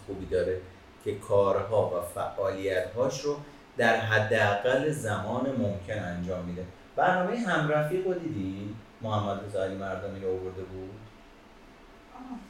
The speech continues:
Speaker 2: که راجع به شعر داشت توضیح می‌داد، اون دیگه.
Speaker 1: می‌گفت
Speaker 2: مردانی.
Speaker 1: یارو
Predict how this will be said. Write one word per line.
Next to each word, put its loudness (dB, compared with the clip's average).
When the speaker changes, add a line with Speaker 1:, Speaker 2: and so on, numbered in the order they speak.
Speaker 2:
که -10
راجع -16
به -16
شعر -6
داشت -12
توضیح -10
می‌داد، -8
اون -8
دیگه. -2
Speaker 1:
می‌گفت 8
Speaker 2:
مردانی. -6
Speaker 1:
یارو 10